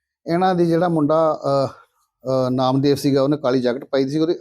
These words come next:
ਜੈਕਟ ਦੇ ਅੰਦਰਲੇ ਪਾਸੇ ਅੰਕਲ ਲਿਫਾਫੇ ਜਿਹੜਾ ਉਹ ਆਪਾਂ, ਅਹ, ਦੇਖਦੇ ਹਾਂ, ਉਹਦੇ ਵਿੱਚ ਦੋ ਅੱਧਾ ਅੱਧਾ ਕਿਲੋ ਦੇ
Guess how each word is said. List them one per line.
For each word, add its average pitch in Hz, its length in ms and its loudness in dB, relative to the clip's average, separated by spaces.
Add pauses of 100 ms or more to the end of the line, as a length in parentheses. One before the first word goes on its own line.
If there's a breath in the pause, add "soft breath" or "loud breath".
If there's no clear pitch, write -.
(140)
ਜੈਕਟ 147 240 0
ਦੇ 170 200 -2
ਅੰਦਰਲੇ 185 260 0
ਪਾਸੇ 143 300 -2
ਅੰਕਲ 139 140 0
ਲਿਫਾਫੇ 127 300 -2
ਜਿਹੜਾ 131 200 0
ਉਹ 143 120 2
ਆਪਾਂ, 127 300 -4 (680)
ਅਹ, 113 300 0
ਦੇਖਦੇ 120 420 0
ਹਾਂ, 165 80 -2
ਉਹਦੇ 175 240 -2
ਵਿੱਚ 185 200 -2
ਦੋ 160 320 0
ਅੱਧਾ 185 160 0
ਅੱਧਾ 202 140 0
ਕਿਲੋ 151 280 2
ਦੇ 165 180 0